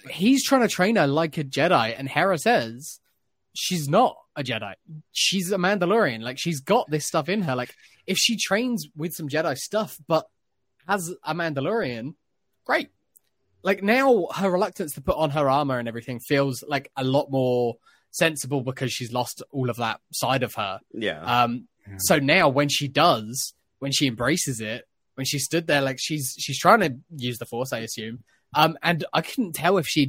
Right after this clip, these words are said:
Speaker 1: does, like, push Shin a little bit or if Shin's just reacting.
Speaker 2: Yeah,
Speaker 1: Um,
Speaker 2: like, that's a, I saw it as Shin just,
Speaker 3: That's a
Speaker 2: like,
Speaker 3: good
Speaker 2: kinda
Speaker 3: moment.
Speaker 2: flinching.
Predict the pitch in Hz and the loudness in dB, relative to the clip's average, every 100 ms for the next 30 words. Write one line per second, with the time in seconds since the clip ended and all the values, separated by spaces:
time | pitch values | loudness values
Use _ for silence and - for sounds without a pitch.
0 | - 120 185 208 - - _ 185 156 _ | 2 2 2 0 -6 -10 _ -4 -4 _
1 | 190 196 - - - 214 214 226 214 240 | 0 2 -2 -4 2 4 6 6 6 4
2 | 151 135 - 160 156 135 147 127 - 143 | 6 2 4 2 2 -2 -4 -4 -8 -8
3 | 131 135 - 156 196 - _ _ _ _ | -6 -8 -8 -8 -8 -12 _ _ _ _
4 | _ - 147 151 160 160 - 156 151 143 | _ 0 6 8 8 6 2 -2 -2 -2
5 | - 123 139 143 120 107 - - 131 113 | 0 2 2 4 4 2 -4 -6 -4 -2
6 | 101 101 - 110 107 101 117 113 - 139 | -2 -4 0 0 0 -2 -2 -2 -4 -6
7 | 151 | -6